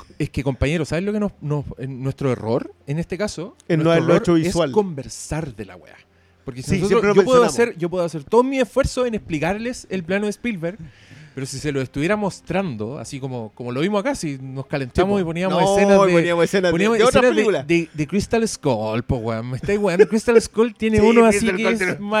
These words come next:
Speaker 1: maravilloso, weón, y que es completamente invisible. Nadie
Speaker 2: Sí,
Speaker 1: lo
Speaker 2: pues,
Speaker 1: ve.
Speaker 2: es que, es que eso le,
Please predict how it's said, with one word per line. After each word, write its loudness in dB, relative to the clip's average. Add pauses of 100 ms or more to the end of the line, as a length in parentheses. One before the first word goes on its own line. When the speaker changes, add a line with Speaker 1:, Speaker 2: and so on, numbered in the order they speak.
(400)
Speaker 1:
maravilloso, -4
weón, -2
y -2
que -2
es -6
completamente -2
invisible. -8 (360)
Nadie 4
Speaker 2:
Sí, 8
Speaker 1:
lo 8
Speaker 2:
pues, 4
Speaker 1:
ve. 4
Speaker 2:
es -2
que, 2
es 0
que -4
eso 2
le, -2